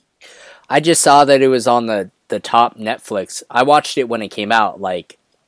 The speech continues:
just because it was like, "Oh, people are really watching this. Okay, I guess I'm bored. I'll watch it." I was pleasantly surprised 'cause exactly what you're saying, that's what I was expecting. I was like, "Oh, this is just gonna be, oh, another knockoff superhero.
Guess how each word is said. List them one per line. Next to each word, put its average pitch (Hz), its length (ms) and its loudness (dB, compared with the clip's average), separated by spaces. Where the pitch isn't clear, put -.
just 143 360 0
because 120 500 0
it 113 260 -8
was 107 180 -8
like, 98 260 -2
"Oh, 165 180 2
people 147 360 -2
are 143 120 2
really 135 240 -2
watching 127 380 0
this. 90 220 -10
Okay, 98 420 -6
I 95 120 -8
guess 98 300 -4
I'm 107 200 -12
bored. 104 260 -2
I'll 101 120 -2
watch 127 280 -4
it." - 160 -18
I 208 120 -2
was 185 220 2
pleasantly 139 560 -2
surprised 156 500 -2
'cause 113 180 -6
exactly 147 760 -2
what 127 200 -4
you're 131 240 -4
saying, 107 540 -6
that's 143 200 0
what 147 100 -2
I 147 100 2
was 135 140 -2
expecting. 113 580 -8
I 95 80 -6
was 95 200 -10
like, 90 240 -10
"Oh, 139 220 0
this 139 240 -6
is 120 160 -8
just - 340 -10
gonna 101 180 -8
be, 107 280 -4
oh, 117 280 0
another 113 340 -4
knockoff 127 540 -2
superhero. 110 840 -6